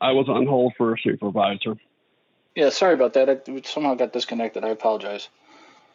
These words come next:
Speaker 2: What, uh, what's going on here? I, I got some notes. It sounds like this is a issue that re-, that needs kind of a more escalated, uh, support here.
Speaker 1: Yeah, I, I, I work all over the world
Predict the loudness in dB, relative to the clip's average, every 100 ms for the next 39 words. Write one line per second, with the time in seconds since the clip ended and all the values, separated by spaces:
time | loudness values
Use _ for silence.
0 | _ _ _ _ 2 2 4 4 6 6
1 | 2 2 4 4 2 2 2 0 -2 -10
2 | -10 0 2 2 -2 0 2 2 0 -10
3 | -10 -4 0 2 0 0 -2 -4 -2 -2
4 | -2 -6 _ -4 -4 0 0 2 0 -2
5 | -6 -6 _ -4 -2 0 -2 -2 -2 0
6 | 0 -2 0 2 2 0 -6 _ -2 -2
7 | 0 0 0 0 -2 -2 -4 -8 -16 -16
8 | -10 -10 0 0 2 -4 0 4 4 2
9 | 0 -2 -2 -6 -8 0 2 2 0 2
10 | 4 4 2 4 4 4 2 2 2 4
11 | 4 4 2